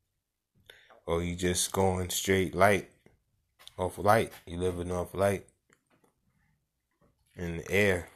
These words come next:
you know. But, um, then again, it's back to that Matrix, like, thinking when it's like,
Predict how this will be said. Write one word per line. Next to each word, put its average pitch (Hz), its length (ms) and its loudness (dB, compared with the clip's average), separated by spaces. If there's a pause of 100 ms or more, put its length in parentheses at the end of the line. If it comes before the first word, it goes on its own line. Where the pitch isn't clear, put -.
(400)
you 85 160 -8
know. 85 200 -8 (2000)
But, 85 220 0
um, 82 340 -2
then 92 200 0
again, 95 340 0
it's 87 100 -4
back 92 300 4
to 101 120 -2
that 92 180 2
Matrix, 101 580 -2
like, 92 260 0
thinking 95 400 0
when 90 140 0
it's 87 160 -4
like, 92 340 2